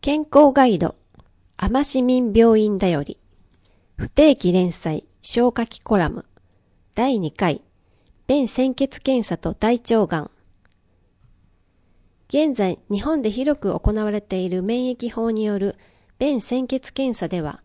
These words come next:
毎年検診を行うことによって、大腸がんの死亡が約六十パーセントも減少すると言われています。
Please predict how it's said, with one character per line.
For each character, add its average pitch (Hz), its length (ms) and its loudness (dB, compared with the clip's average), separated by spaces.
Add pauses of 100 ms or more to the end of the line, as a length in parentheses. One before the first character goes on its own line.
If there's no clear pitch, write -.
(460)
毎 262 180 -2
年 269 280 -4
検 285 280 -2
診 269 320 -2
を - 80 0
行 - 140 0 (160)
う 240 60 -2
こ 196 100 -4
と 196 120 -4
に 170 120 -4
よ 151 80 -4
っ - 40 -8
て、 - 360 -12 (220)
大 247 140 0
腸 277 280 2
が 214 140 0
ん 170 80 -4
の 156 80 -4
死 - 240 -8
亡 190 260 0
が 175 200 -2 (120)
約 240 220 -2
六 175 240 -6
十 269 120 -2
パ - 220 -4
ー 262 60 -2
セ 269 140 -4
ン 247 40 -6
ト 190 120 -4
も 165 120 -2
減 202 240 -4
少 208 180 -4
す 208 140 -6
る 202 120 -4
と - 180 -6
言 170 100 -2
わ 175 60 0
れ 170 100 -4
て 160 140 -6
い 156 80 -4
ま 151 160 -6
す。 - 180 -18